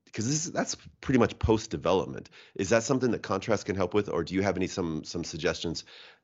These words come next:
uh, around best practices in terms of, obviously, you know, you need patch hygiene, but come on,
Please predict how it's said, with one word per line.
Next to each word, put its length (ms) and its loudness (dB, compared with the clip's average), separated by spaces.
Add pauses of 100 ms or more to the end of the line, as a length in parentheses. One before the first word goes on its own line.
uh, 320 0
around 340 2
best 220 0
practices 520 -2
in 120 -4
terms 340 -4
of, 160 0 (180)
obviously, 440 4 (240)
you 100 0
know, 80 2
you 120 2
need 180 6
patch 260 6
hygiene, 400 2
but 220 -6
come 120 -6
on, 140 -4